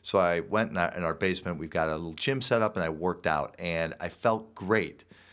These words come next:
So I, and I realized, "Oh my gosh, this is not," you, you said it earlier, "This is not something I, I can negotiate on. I can't, like, you know, I have to protect time for this every day, and then I'll feel better. So I'm gonna protect time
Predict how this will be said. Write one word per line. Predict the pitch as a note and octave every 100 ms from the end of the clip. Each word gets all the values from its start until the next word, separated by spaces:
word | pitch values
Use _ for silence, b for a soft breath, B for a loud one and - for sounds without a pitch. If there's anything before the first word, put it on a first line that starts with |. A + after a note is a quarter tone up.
| b -
So | - F2+
I, |
and | F2 G2+
I |
realized, | G2 F3 F3+ F2+ E2+ - - _ -
"Oh | E3
my | G3+
gosh, | G3 -
this | C#3+ -
is | G3+
not," | C#3 F#2 E2+ - b -
you, | D3+
you | F#3+ F#3
said | - F3+
it | D#3
earlier, | E3+ F#2+ C2+ -
"This | C3 D3
is | G#3
not | E3 D3
something | C3 A2+ F2+
I, | F2+
I | F#2
can | - F2+
negotiate | D#2+ - G2+ C#3 - D2+
on. | C#2+ D2+ G#2
I | G2+
can't, | A#2 D3+ C3+
like, | G#2+ F#2+ F#2
you | F#2+
know, | F2 E2 B B B B -
I | A2
have | E3+
to | F3
protect | - G2 - A#2 - -
time | - D#3 F3+
for | -
this | - - - - _
every | C3 C3+ E3+
day, | E3+ E3 - G#2+
and | A2
then | G#2+
I'll | A#2
feel | A#2 - F#3
better. | C#3 D2 C2
So | - F#2+
I'm | F2 D3
gonna | E3 C#3+
protect | C#3 A#2 A#2 A#2
time | - A2+ G2 F#2 F#2